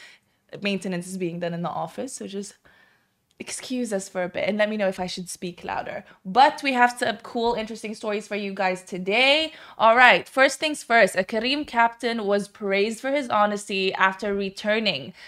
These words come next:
nine hundred thousand dirhams that was left by a passenger in a car. All right, um, Careem captain Mohammed Arfan Mohammed Rafiq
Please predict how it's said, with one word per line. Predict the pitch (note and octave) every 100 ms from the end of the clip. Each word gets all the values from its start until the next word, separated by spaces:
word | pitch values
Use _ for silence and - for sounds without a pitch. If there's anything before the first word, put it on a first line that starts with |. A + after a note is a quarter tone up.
| - -
nine | G#3+ A3 A#3 C4+
hundred | B3+ B3 G#3+ F#3+ -
thousand | A3 G#3+ A3+ A#3 A3+ G#3
dirhams | G3+ G3 F3 F3+ F#3
that | E3+
was | F3+ F#3+
left | F#3 F#3+ -
by | G3
a | F3+
passenger | F3+ E3+ E3+ F3 F3 E3+
in | E3
a |
car. | - D#3 C3 D#2+ - - - -
All | F#3+ F#3+
right, | F#3+ A3 B3 -
um, | G3+ F#3+ F#3 F#3
Careem | G3+ G#3+ A#3
captain | A#3+ A3+ G#3+ - F3 F3
Mohammed | F#3+ G#3+ B3+ B3+
Arfan | A3+ - G#3 G3+
Mohammed | G3 G3 F#3+ F3+
Rafiq | F3 - C4+ A#3+ B3 -